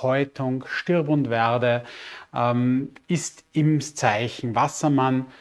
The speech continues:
dem Zeichen der Revolution, der Überraschung, des, der, der, ja,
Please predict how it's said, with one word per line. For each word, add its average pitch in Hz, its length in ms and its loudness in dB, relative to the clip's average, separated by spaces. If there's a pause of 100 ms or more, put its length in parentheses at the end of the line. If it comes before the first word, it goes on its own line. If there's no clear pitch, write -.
(340)
dem 131 360 0
Zeichen 123 600 -2
der 104 280 -4
Revolution, 135 920 2
der 131 160 -2
Überraschung, 120 960 0 (280)
des, - 200 -6
der, 127 260 2
der, 123 560 0 (500)
ja, 127 280 2